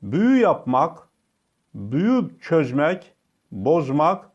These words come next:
cin çıkarmak, cinlere iş yaptırmak, cinleri emri altına almak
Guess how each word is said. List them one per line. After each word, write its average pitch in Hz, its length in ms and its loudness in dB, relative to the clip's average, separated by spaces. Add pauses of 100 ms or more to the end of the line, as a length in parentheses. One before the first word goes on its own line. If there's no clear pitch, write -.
(560)
cin 220 340 0
çıkarmak, 143 840 -2 (580)
cinlere 185 580 0
iş 220 320 -2
yaptırmak, 156 800 -2 (600)
cinleri 190 760 -2 (100)
emri 175 380 0
altına 170 600 0
almak 151 680 0